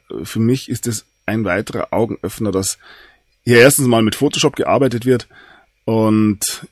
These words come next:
ja, hier spricht man von Weitwinkelobjektiven und so weiter.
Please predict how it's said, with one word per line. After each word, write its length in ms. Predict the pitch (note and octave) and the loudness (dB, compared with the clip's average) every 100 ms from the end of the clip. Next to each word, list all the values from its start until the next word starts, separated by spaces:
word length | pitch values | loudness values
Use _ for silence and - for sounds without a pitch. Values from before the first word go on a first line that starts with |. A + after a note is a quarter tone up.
| - | -8
ja, 180 | A#2 G2 | -4 -2
hier 220 | G#2+ F#2+ | 0 -2
spricht 400 | - A#2+ A#2 - | -2 -2 -2 -2
man 160 | A2 | -2
von 440 | - G#2+ G2+ F#2 A2 _ - | -2 -2 -2 -6 -12 _ -14
Weitwinkelobjektiven 1400 | G2+ G2 G2+ A2 A#2 A#2 A#2+ F#2+ A2+ F#2 - A#2 G#2 G#2 | -8 0 0 0 -2 -4 -8 -8 -8 -8 -4 -4 -4 -6
und 180 | F#2+ | -8
so 140 | - E2 | -8 -8
weiter. 400 | E2 F2+ F#2 | -10 -8 -10